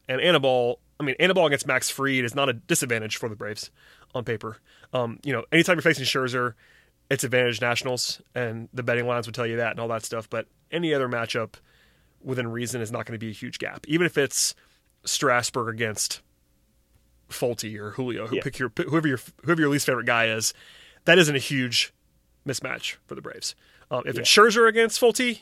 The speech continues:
Speaker 1: you, you know, you're talking about a pretty significant underdog in, in that situation, because Scherzer is the best pitcher in the world, or at least one of the best three pitchers in the world.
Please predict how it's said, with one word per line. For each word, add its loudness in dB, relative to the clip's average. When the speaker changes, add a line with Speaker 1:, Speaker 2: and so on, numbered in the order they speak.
Speaker 1:
you, -6
you -4
know, -6
you're -10
talking -2
about 0
a -2
pretty -4
significant -8
underdog 0
in, -2
in -4
that -2
situation, -6
because -6
Scherzer -2
is -6
the -14
best -6
pitcher -6
in -4
the -4
world, -2
or -6
at -14
least -8
one -4
of -6
the -12
best -6
three -6
pitchers -8
in -8
the -6
world. -2